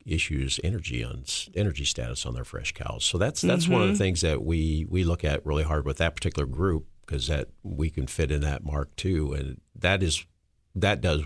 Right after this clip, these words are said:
Speaker 1: work well in that group. A lot of herds out there do use other products, you know, in their, like, through their nutritionists, right? And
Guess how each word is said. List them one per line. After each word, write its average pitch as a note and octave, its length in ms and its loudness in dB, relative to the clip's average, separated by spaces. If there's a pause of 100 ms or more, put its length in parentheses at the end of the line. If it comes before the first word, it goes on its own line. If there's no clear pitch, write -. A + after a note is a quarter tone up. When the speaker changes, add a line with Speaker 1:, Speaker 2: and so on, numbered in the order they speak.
Speaker 1:
work D2 200 0 (160)
well C2+ 400 0
in C2+ 80 -2
that C#2 180 -2
group. A#1+ 300 -8 (1000)
A G2 40 2
lot F#2+ 140 6
of - 60 0
herds A2+ 260 4
out D2+ 160 2
there D2+ 120 2
do E2+ 140 2
use D#2+ 400 4
other D#2 180 2
products, - 720 0 (140)
you D#2 100 2
know, C2+ 140 2
in D#2+ 120 0
their, D2 200 2 (120)
like, D#2 220 0
through F2+ 260 2
their D2 140 0
nutritionists, - 460 0
right? D2 200 0
And C#2+ 220 0